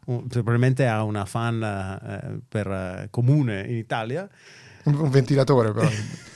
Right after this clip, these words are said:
Speaker 1: Eh, sì, che po-, che potrebbe tranquillamente. Quindi, eh, diciamo, eh, grandi rock rimaneskin, grandi figure di cultura pop, ma hanno ancora strada e probabilmente anche anni da vivere, visto l'età che aveva Richard Benson in quel video,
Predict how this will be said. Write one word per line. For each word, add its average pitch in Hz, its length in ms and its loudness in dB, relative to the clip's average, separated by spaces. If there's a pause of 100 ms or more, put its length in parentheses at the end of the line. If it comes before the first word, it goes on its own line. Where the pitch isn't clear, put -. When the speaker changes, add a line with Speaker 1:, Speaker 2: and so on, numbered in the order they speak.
Speaker 1:
Eh, 190 200 4
sì, 135 280 0 (440)
che 151 100 2
po-, 160 160 -4
che - 140 -10
potrebbe 135 500 -2
tranquillamente. 107 580 -6
Quindi, 160 240 0 (540)
eh, 165 500 -4
diciamo, 160 300 -2
eh, 151 100 -8 (520)
grandi 185 520 0
rock 180 340 2
rimaneskin, 180 920 0
grandi 151 340 0
figure 135 840 2
di 120 500 2
cultura 143 380 -2
pop, 143 580 -4 (1080)
ma 135 240 4
hanno 151 140 2
ancora 151 300 2
strada 147 380 0
e 156 80 -2
probabilmente 123 340 0
anche 117 240 0
anni 123 240 2
da 113 100 0
vivere, 110 440 -2
visto 98 240 -6
l'età 95 240 -6
che 90 80 -10
aveva 90 260 -8
Richard 92 260 -10
Benson 98 280 -8
in 98 60 -8
quel 131 120 -4
video, 90 300 -8